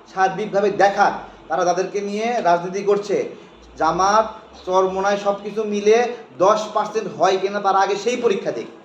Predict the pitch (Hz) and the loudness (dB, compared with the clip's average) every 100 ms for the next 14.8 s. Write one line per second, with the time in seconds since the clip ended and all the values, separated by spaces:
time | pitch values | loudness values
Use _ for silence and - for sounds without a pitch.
0 | - - - - - - - - - - | -20 -20 -20 -20 -20 -20 -20 -20 -20 -20
1 | - - 208 254 247 240 240 202 147 - | -16 0 2 2 0 0 0 0 0 -4
2 | - - - - - - - - - 170 | -8 -20 -20 -20 -20 -20 -20 -16 -6 -4
3 | 170 185 190 214 160 139 175 175 - 175 | -2 -4 0 0 0 2 4 2 -2 -4
4 | 175 202 208 202 196 185 160 139 135 165 | -2 -2 -2 -4 2 4 6 4 2 0
5 | 170 185 175 131 143 180 165 180 190 165 | 0 0 0 -2 -2 -2 -2 0 4 4
6 | 135 - - - 190 208 196 - 220 202 | 2 -2 -16 -10 -2 0 -2 -8 -6 -4
7 | 180 214 202 175 180 180 175 180 170 - | -6 -8 -8 -4 -4 -2 -4 -4 -6 -14
8 | - - 208 208 196 180 151 135 196 160 | -20 -8 2 4 4 2 0 0 -8 -10
9 | 160 170 170 - 190 190 175 123 120 110 | -8 -8 -6 0 0 0 -6 -8 -10 -14
10 | 110 104 110 131 - - - _ - - | -14 -12 -6 -6 -6 -14 -20 _ -20 -20
11 | - - - - - 170 175 175 175 165 | -20 -20 -20 -10 -6 0 0 -2 -6 -8
12 | 196 165 156 170 190 143 139 143 165 165 | -10 -8 -6 -2 -2 0 0 0 -4 -4
13 | 185 226 - - - 120 160 165 175 170 | -4 -6 -12 -20 -20 -10 -8 -6 -2 2
14 | 180 180 208 202 190 175 180 | 2 0 2 4 4 2 0